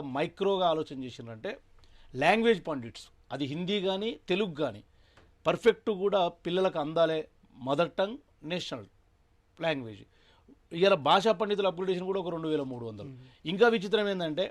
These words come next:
Speaker 1: ఎవరు కూడా ఎక్స్‌పెక్ట్ చేయాలి
Speaker 2: ఓకే.
Speaker 1: ఒక పీఈటీలను కూడా, అంటే పిల్లలకు
Speaker 2: మ్మ్.
Speaker 1: దేహదారుఢ్యం ఉంటేనే సంగ్రహణ శక్తి ఉంటది కాబట్టి
Speaker 2: ఓకే.
Speaker 1: ఫిజికల్‌గా కూడా మీరు వాళ్ళని యాక్టివ్ చేయడని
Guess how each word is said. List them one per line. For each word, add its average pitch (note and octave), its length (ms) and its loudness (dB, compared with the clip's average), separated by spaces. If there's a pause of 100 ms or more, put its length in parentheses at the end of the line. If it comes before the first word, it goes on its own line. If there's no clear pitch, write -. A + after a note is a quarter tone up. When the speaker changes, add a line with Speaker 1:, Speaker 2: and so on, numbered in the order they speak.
(240)
Speaker 1:
ఎవరు F#3+ 200 8
కూడా A3+ 160 8
ఎక్స్‌పెక్ట్ F#3+ 340 0
చేయాలి A2 260 -6 (300)
Speaker 2:
ఓకే. C#3+ 240 -6 (280)
Speaker 1:
ఒక E3 120 0 (140)
పీఈటీలను G#3 540 2
కూడా, A#2 220 -10
అంటే D#3 140 -6 (100)
పిల్లలకు G3+ 520 4 (880)
Speaker 2:
మ్మ్. C#3 120 -10
Speaker 1:
దేహదారుఢ్యం F#3+ 720 4
ఉంటేనే F#3+ 300 -6
సంగ్రహణ E3+ 420 -6
శక్తి D#3 280 -14
ఉంటది D3 200 -6
కాబట్టి C#3+ 320 -6
Speaker 2:
ఓకే. D3+ 80 -12
Speaker 1:
ఫిజికల్‌గా G3+ 420 -2
కూడా G3 180 -4
మీరు F#3 160 -6
వాళ్ళని D#3+ 220 -2
యాక్టివ్ D3 320 -10
చేయడని D3+ 280 -6